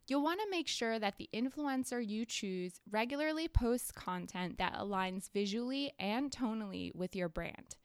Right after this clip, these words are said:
For example, if your prospective influencer always posts photos with lots of bright colors, but your color scheme is more muted or monochromatic, then the influencer may not be a good fit. Four,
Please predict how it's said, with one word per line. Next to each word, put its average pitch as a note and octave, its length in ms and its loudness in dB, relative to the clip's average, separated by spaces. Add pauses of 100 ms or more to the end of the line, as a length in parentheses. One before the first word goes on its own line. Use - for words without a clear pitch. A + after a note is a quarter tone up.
For C4+ 80 8
example, G#3 760 2
if A3 160 0
your C4 140 4
prospective A#3+ 720 -2
influencer A3+ 720 -2 (100)
always D4 420 4
posts A3 420 0
photos G3 440 -2
with F#3+ 140 -4
lots F#3+ 380 0
of F#3+ 180 -2
bright G3 300 -2
colors, G3 640 0 (180)
but B3 80 8
your D4 260 6
color A#3 400 2
scheme G#3 440 -2
is F#3+ 100 -4
more F#3 220 -2
muted G3+ 640 0
or F#3 240 0
monochromatic, F#3 1120 -4 (140)
then B3+ 140 8
the C4 140 2
influencer B3 540 0
may F#3+ 180 -4
not F3+ 240 -6
be F3+ 120 -4
a E3+ 80 -4
good E3 180 -10
fit. - 340 -8
Four, E3 520 0